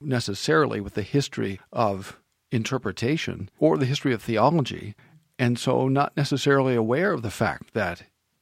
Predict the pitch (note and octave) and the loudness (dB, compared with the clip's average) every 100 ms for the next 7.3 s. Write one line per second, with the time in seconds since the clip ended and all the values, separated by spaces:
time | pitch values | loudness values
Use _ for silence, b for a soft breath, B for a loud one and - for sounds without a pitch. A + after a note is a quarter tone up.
0 | _ C#3 C3 A#2 G#2 C#3 D3 C3 A#2 B2+ | _ 0 2 2 2 2 2 2 2 0
1 | C3+ - B2 A2 - - - D3 C#3+ A#2+ | 0 -2 -2 0 -2 -6 2 4 4 2
2 | G#2+ G#2+ B2 G#2 A2+ B2+ C3+ G#2+ F#2 G2+ | 0 -2 -2 -2 0 0 0 -2 -2 -2
3 | A#2 A2+ A2 A#2 - A2 G2 - B2 A#2+ | 0 0 0 -2 -2 -4 -4 -4 -4 -4
4 | G#2 G2 A2 - C#3 C#3 A2+ G#2+ A2+ A2 | -6 -4 -6 -4 0 0 0 0 -2 -2
5 | G2+ - G#2+ - C3 G#2 G#2+ - A2 G#2 | -4 -6 -6 0 0 0 -2 -8 -6 -4
6 | G2 F#2+ F#2 F2 - G2+ - F2 D#2 F#2+ | -2 -4 -6 -6 -8 -8 -8 -8 -8 -8
7 | F#2 - | -8 -12